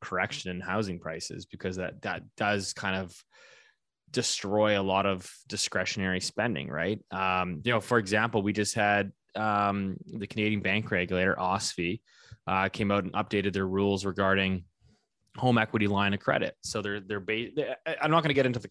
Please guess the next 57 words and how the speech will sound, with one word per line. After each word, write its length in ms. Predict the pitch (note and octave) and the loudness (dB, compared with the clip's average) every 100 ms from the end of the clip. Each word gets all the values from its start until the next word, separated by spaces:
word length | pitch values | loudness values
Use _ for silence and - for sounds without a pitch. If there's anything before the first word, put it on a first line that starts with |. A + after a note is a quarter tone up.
| - | -10
the, 260 | G#2+ G#2 | -2 -2
the 280 | F#2+ G2+ F#2 _ | -2 -4 -6 _
technicalities 640 | - A2 G#2 - G#2 G#2+ G#2+ | -4 -4 -4 0 4 4 4
of 140 | G#2+ | 4
it, 100 | G#2 | 2
but 200 | F#2+ G2+ A#2 | 2 0 2
basically 400 | A#2 A2+ G#2+ G#2+ | 2 2 0 0
what 80 | |
they 80 | G2 | 0
did 240 | F#2 F#2+ F#2+ | 2 2 4
is 160 | F2+ | 2
they 100 | G2+ | 0
kind 240 | - G#2+ G#2 | 0 2 2
of, 140 | - - - - - - _ - | 0 -12 -18 -16 -16 -18 _ -2
they 60 | |
kind 180 | A#2 D3+ | 4 6
of 80 | D3 | 6
tightened 340 | - C3 B2 | 2 2 4
up 100 | A#2 | 4
a 40 | A2+ | 4
little 280 | G#2+ G#2+ | 6 6
bit 180 | G#2+ A#2 | 6 4
around, 560 | G#2 G#2+ G#2 G2+ G2+ F#2+ - | 4 2 4 4 2 0 -6
you 100 | A#2 | -2
know, 380 | G2+ F#2+ F#2+ - - E2 | 0 0 -4 -14 -10 -6
how 160 | G#2+ | 0
much 280 | G#2+ G#2 - - _ _ _ - | 2 0 -2 -14 _ _ _ -6
sort 180 | B2 | -4
of 80 | G2 | -4
credit 400 | - - G#2 G#2 | -4 0 2 0
you 80 | G2 | -4
can 160 | G2 F#2 | -8 0
readvance 580 | G2 F#2+ F2 F2+ F#2+ - | 2 2 2 0 0 -4
to 40 | |
households, 560 | F#2 F2+ F2+ G2 G#2 G2 | -2 0 0 2 2 0
and 100 | G2 | -2
that 100 | F2+ | -2
will 100 | F#2 | -4
begin 420 | G2 E2+ F#2+ G2 | -6 -4 -4 -2
at 140 | F#2 | -4
the 120 | F2+ | -6
end 180 | D#2 F#2+ | -4 -4
of 100 | F2+ | -4
twenty 260 | - G2 F#2 | -4 -6 -6
twenty-three. 640 | - F2+ F2 - F#2 F2+ | -8 -14 -14 -18 -16 -14
So 160 | F#2+ G#2+ | -10 -8
they 100 | G#2 | -6
did 120 | A#2+ | -6
a 40 | A#2+ | -6
slight 540 | - - G2+ G#2 - | -6 -4 -2 -2 -4
tightening 360 | - F2 F#2 F#2 | -6 -4 -4 -4
of 80 | |
home 180 | - F#2 | -4 -4
equity 260 | F2+ - F2+ | -2 0 0
lines 260 | F2+ F2 | 2 -2
of 80 | - | -6
credit. 440 | - C#3 A2 F2 | 2 4 4 0